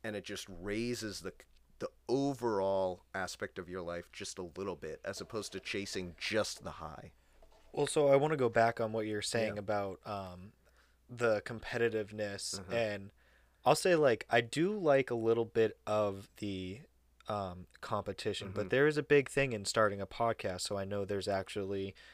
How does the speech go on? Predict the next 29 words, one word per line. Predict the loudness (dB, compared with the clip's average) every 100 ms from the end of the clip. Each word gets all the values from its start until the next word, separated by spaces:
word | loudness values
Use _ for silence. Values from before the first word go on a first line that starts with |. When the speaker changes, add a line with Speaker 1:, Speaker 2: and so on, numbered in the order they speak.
| -12
Speaker 2:
somebody | -6 -2 0 0
that | 0 0 -2
we | -4
used | -4 -4 -2
to |
work | 4 4 4
with | 0
that | -2 -2
has | -2
a | -4
podcast, | -2 0 0 0 -4 -2 -4 -4 -2
Speaker 1:
Yeah. |
Speaker 2:
and | -4 -6 -20 -20 -20 _
seeing | -4 0 0 -2 -2
them | 0 0 -2
just | -2 -2 -2
start | -4 -6 -6 0
it | 2 2 -2 _ _ _ -2
kinda | 0 0
gave | 0 -2 -2
me | -2
that, | 0 0
like, | -6 -8
fire, | -6 0 0 0 0
like, | -4 -8 -16 _ _ -4
I |
wanna | -2 -2 -4
be | -8 -10 -10 -6
better, | -2 2 2 0